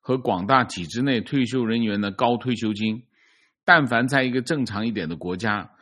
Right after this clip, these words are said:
在经济下行的时候都是劫富济贫，也不会劫富济贫。政府要承担，关键是要政府承担啊。降低体制内的退休金，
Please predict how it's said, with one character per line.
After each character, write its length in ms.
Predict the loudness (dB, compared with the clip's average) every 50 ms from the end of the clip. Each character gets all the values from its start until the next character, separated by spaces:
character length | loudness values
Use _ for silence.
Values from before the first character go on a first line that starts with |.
| _ _ _
在 240 | 0 2 4 4 4
经 220 | 0 -2 -4 -4
济 140 | -2 -4 -4
下 240 | 0 4 4 4 4
行 200 | 4 0 -2 0
的 120 | 0 -2
时 120 | -2 -4 -4
候 140 | -4 -4
都 140 | -4 -6 -8
是 140 | -8 -8 -10
劫 200 | -6 -4 -4 -4
富 180 | -4 -4 -8 -8
济 220 | -6 -6 -8 -8
贫， 300 | -8 -8 -10 -12 -14 -16 _ _ _ _ _ _
也 140 | -16 -16
不 140 | -16 -14 -8
会 100 | -8 -8
劫 160 | -8 -8 -12
富 200 | -14 -16 -20 -20 -20
济 120 | -20 -20 _
贫。 180 | _ -20 _ _ _ _ _ _ _ _ _ _ _ _ _ _ _ _ _ _ _ _ _ _ _ _ _ _ _ _ _ _ _ _ _ -2
政 180 | -2 -2 -2
府 120 | 0 -4 -6
要 100 | -6 -6
承 220 | -6 -8 -10 -8
担， 260 | -8 -8 -8 -10 -12 -8
关 180 | -4 -2 -2 -2
键 140 | -2 -4 -6
是 80 | -4
要 80 | -6 -6
政 180 | -6 -8 -10 -10
府 100 | -12 -16
承 200 | -16 -16 -16 -14
担 120 | -14 -14
啊。 340 | -16 -16 -18 _ -20 -20 -20 _ _ _ _ _ _ _ _ _ _ _ _ _ _ _ _ _
降 280 | 0 2 4 4 4 2
低 120 | 0 -2
体 220 | -4 -4 -8 -10
制 140 | -6 -4 -2
内 160 | 0 0 0
的 140 | 0 -2 -6
退 200 | -6 -4 -4 -4
休 180 | -2 -2 -6 -4
金， 360 | -4 -4 -6 -6 -8 -12 -18